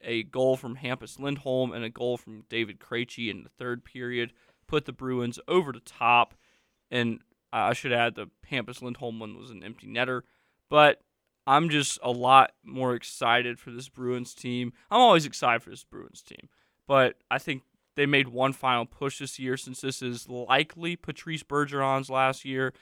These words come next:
and this is definitely David Krejci's last year. So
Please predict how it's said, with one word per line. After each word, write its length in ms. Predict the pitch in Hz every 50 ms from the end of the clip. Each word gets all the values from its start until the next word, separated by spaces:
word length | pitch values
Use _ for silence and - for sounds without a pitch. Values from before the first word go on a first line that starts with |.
| _ _ _ _ -
and 120 | - 127
this 180 | 135 135 - -
is 180 | 127 120 120 - _ _ -
definitely 480 | 151 147 147 - 151 127 123 123 131
David 360 | 123 - 127 123 113 101 104 -
Krejci's 480 | - - 123 123 127 - - 120 113
last 380 | 117 120 117 113 123 127 - -
year. 260 | 123 120 123 120 120 _ _ _ _ _ _ _ _
So 420 | - - - - 117 110 110 117